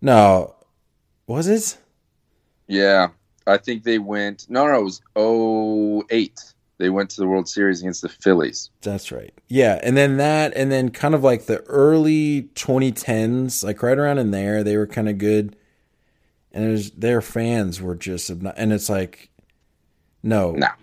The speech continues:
Speaker 1: you're at
Speaker 2: <laughs>
Speaker 1: the game and you still have the price tag on the shirt that you bought at the store on your way over to the game, so you
Speaker 2: Yeah.
Speaker 1: can pipe down. But anyway.
Speaker 2: So, long story long, you don't know what you
Speaker 1: Long
Speaker 2: think about
Speaker 1: story long, I mean, he's great. I'm not gonna take that away from him, but I just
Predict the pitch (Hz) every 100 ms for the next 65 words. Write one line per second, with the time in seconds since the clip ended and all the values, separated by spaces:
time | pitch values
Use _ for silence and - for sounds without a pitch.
0 | _ 104 117 170 156 131 127 123 127 123
1 | 110 110 107 131 143 165 147 139 113 -
2 | 117 110 - 104 98 104 98 - 117 107
3 | 95 98 95 92 95 98 104 - 107 101
4 | 95 90 98 98 95 98 95 98 95 95
5 | 95 92 85 80 82 - 95 92 90 78
6 | 104 120 120 98 87 78 76 58 50 _
7 | _ _ _ _ _ _ _ _ _ _
8 | 98 92 69 69 - 110 104 104 101 98
9 | 95 - 101 101 117 120 - 107 98 95
10 | 95 90 87 85 - _ _ - 85 85
11 | 78 80 78 - 120 151 170 - 180 165
12 | 139 127 120 117 117 - _ _ _ _
13 | _ _ _ _ _ _ _ _ 117 120
14 | 117 120 147 110 113 107 92 95 110 117
15 | 120 104 95 101 90 87 87 - 87 85
16 | 90 95 101 92 -